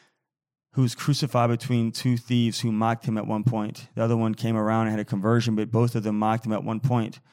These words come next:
God wants you to spend more time with him, crucified Jesus Christ, so that you can recognize that you are not alone. But please lean into him in prayer, in the sacrament of confession, in the sacrament of the Eucharist,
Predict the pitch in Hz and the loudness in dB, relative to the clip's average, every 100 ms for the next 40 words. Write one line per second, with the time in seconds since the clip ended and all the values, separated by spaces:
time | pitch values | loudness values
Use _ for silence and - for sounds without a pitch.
0 | _ _ _ _ _ _ - 135 151 143 | _ _ _ _ _ _ 2 4 4 4
1 | 127 120 - 123 120 131 131 135 123 120 | 2 0 0 2 4 2 2 2 2 2
2 | 113 - 135 117 - 147 135 135 127 120 | 0 0 2 2 0 -2 -2 -2 0 0
3 | 113 117 113 - 135 123 120 107 104 127 | 2 -2 -2 -2 0 0 0 -4 -2 0
4 | 131 117 120 117 113 110 110 113 127 113 | 0 0 0 0 -2 -4 -2 0 0 0
5 | 113 107 104 127 127 101 - _ _ _ | 0 0 2 4 4 0 -6 _ _ _
6 | 120 139 120 151 143 110 135 135 143 139 | -4 -2 2 4 4 4 4 4 4 0
7 | 131 127 107 123 151 147 123 120 131 131 | 2 0 2 2 4 4 2 2 4 4
8 | 127 - - - 117 107 143 120 123 123 | 2 -2 -8 -2 0 2 2 2 2 2
9 | 123 101 - - - 135 117 131 123 123 | 0 -2 -8 -20 -4 -2 2 0 2 0
10 | 113 107 135 123 123 120 - 107 104 - | 0 0 2 2 2 2 0 -2 -4 -6
11 | - 113 117 131 127 123 120 - | -8 0 2 2 2 0 0 -6